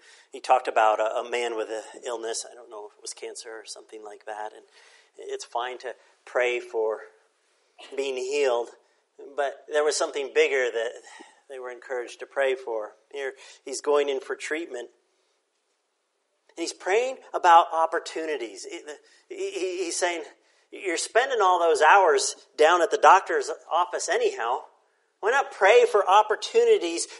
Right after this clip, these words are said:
to speak forth as he ought the excellencies of Christ?" That's what Paul did in prison.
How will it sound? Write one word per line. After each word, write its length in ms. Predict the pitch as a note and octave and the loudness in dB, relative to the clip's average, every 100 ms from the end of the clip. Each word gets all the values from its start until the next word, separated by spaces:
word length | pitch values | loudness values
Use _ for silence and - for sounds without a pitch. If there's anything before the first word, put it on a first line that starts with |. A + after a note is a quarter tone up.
| - | -2
to 80 | |
speak 540 | F3+ - - A#3 A#3+ - | -2 -2 0 0 0 -4
forth 540 | - - G#3 G#3 G3+ - - | -8 0 4 4 2 -6 -6
as 340 | E3 F3+ F3 - | -2 0 -2 -6
he 180 | F3 | -6
ought 400 | F3+ F3 E3+ D3 - _ - | 0 4 4 2 -4 _ -10
the 80 | D#3 | -8
excellencies 680 | E3+ - - D3 C3+ C#3+ B2+ | -6 -6 -6 -6 -6 -10 -12
of 140 | B2+ - | -14 -10
Christ?" 460 | C#3+ B2+ A2 - - _ _ _ _ _ _ _ _ _ _ _ _ _ | -4 -4 -6 -14 -20 _ _ _ _ _ _ _ _ _ _ _ _ _
That's 120 | G#3+ | -8
what 160 | C4 - | -6 0
Paul 280 | B3+ B3+ A#3+ | 2 2 6
did 160 | A#3 | 6
in 100 | A3 | 6
prison. 420 | G#3+ A3+ A#3 G3 | 2 2 2 0